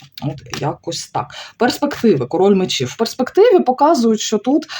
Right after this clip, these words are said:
е, ем, треба, ну, скоріш за все, воно буде так відбуватись, що тут буде виясняти щось, проговорювати, що тут буде така ментальна взаємодія, бо це король мечів, да?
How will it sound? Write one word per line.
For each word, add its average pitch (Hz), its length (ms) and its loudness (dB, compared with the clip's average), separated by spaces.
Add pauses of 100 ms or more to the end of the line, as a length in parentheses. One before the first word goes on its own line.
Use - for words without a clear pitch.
(160)
е, 220 80 0
ем, 190 1120 0 (340)
треба, 208 500 2 (100)
ну, 247 100 6
скоріш 220 260 2
за 180 80 -2
все, - 140 0
воно 190 180 2
буде 175 200 -2
так 160 240 -8
відбуватись, 156 400 -8
що - 320 -4
тут 240 180 2
буде 180 280 2
виясняти 226 640 2
щось, 190 340 -4
проговорювати, 190 840 2
що - 180 -6
тут 294 160 2
буде 247 280 2
така 214 260 -4
ментальна 233 500 2
взаємодія, 208 600 2
бо 156 120 -8
це 311 220 -2
король 202 300 -2 (100)
мечів, - 420 -8
да? 196 220 -4